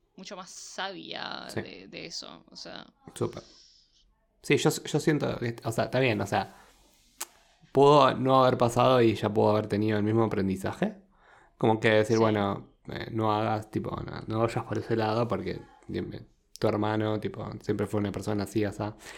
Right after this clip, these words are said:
Speaker 2: Y también era un poco eso, ¿no? También como pelear con la identidad un poco de,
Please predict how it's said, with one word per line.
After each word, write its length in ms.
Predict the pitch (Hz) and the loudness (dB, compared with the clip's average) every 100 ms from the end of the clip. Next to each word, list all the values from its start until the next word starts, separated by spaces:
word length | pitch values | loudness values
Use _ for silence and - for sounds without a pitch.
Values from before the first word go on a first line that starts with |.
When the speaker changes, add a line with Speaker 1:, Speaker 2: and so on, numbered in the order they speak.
| - - | -10 0
Speaker 2:
Y 40 | |
también 200 | 151 190 | 4 8
era 100 | 214 | 8
un 60 | 170 | 6
poco 180 | 175 160 | 6 4
eso, 160 | 147 | 4
¿no? 120 | 123 127 | 2 4
También 200 | 117 120 | 0 0
como 280 | 113 107 107 | 0 0 0
pelear 280 | 113 117 120 | 2 4 4
con 120 | 120 | 0
la 60 | 110 | 2
identidad 800 | 107 104 107 110 113 107 104 104 | -2 -2 0 4 4 4 2 0
un 80 | 98 | -2
poco 280 | 107 107 98 | -2 0 0
de, 300 | 92 92 | -2 -8